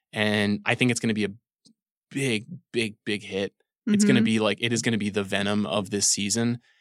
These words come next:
Speaker 1: And so with that, it probably means it's gonna linger, uh, r-, kind of regardless of how people feel about it. Everyone is acknowledging Joaquin Phoenix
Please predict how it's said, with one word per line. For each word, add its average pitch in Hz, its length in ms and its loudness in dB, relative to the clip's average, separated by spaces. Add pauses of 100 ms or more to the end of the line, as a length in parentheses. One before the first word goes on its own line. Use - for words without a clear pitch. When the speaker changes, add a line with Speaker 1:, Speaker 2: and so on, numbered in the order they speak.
(120)
Speaker 1:
And 104 160 -2
so 101 640 2 (640)
with 113 240 0
that, 110 420 4 (320)
it - 120 -10
probably 120 420 0
means 113 220 2
it's 110 100 -2
gonna 107 160 0
linger, 113 560 0 (160)
uh, 117 100 0 (340)
r-, 135 100 -8
kind - 160 0
of 139 40 0
regardless 117 400 2
of 120 60 0
how 120 120 0
people 110 200 -4
feel 117 220 2
about 117 180 6
it. 117 80 2
Everyone 110 280 0
is 107 100 0
acknowledging 110 440 -4
Joaquin 110 300 -8
Phoenix 170 500 2